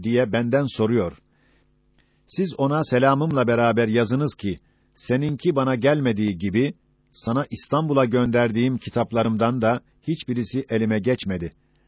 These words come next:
Ve bilhassa İstanbul'a gönderdiğim büyük kitap namında, içinde yirmi risaleden ziyade bulunan mecmuayı çok araştırdımsa da bulamadım. Fakat madem Risale-i Nur kendi kendine intişar ediyor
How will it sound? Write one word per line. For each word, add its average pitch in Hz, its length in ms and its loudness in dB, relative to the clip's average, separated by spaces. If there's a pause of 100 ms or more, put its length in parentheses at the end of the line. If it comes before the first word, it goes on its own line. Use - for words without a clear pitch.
(260)
Ve 113 180 0
bilhassa 139 540 0
İstanbul'a 139 520 0
gönderdiğim 120 800 0
büyük 131 280 0
kitap 113 380 0
namında, 110 600 0 (320)
içinde 117 440 -2
yirmi 123 320 0
risaleden 127 540 0
ziyade 120 460 0
bulunan 117 340 0
mecmuayı 110 600 0
çok - 320 -4
araştırdımsa 110 760 -2
da 131 200 2 (320)
bulamadım. 101 500 0 (920)
Fakat 147 360 -2
madem 135 380 2
Risale-i 135 460 2
Nur 135 140 0
kendi 123 360 -2
kendine 123 440 0
intişar 117 520 0
ediyor 110 420 2